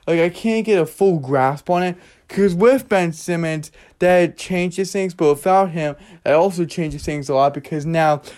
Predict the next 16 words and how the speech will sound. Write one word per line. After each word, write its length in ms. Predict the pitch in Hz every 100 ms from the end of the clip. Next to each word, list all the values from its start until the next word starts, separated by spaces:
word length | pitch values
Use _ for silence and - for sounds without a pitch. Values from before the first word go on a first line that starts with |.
| -
you're 100 | -
playing 480 | 151 196 185 170 147
a 40 | 143
veteran 440 | 131 170 185 175
experienced 540 | 151 - 190 202 190
guy 260 | 202 190 190
like 360 | 180 147 143 131
Green 460 | 131 170 190 190 - - -
or 120 | 143
two 340 | 151 - 196 175
young 380 | 147 175 196 160
guys 420 | 143 127 131 -
like 240 | 151 139
Tyrese 340 | - 160 147 156
Maxey 520 | 151 151 - 147 127
or 340 | 127 143 135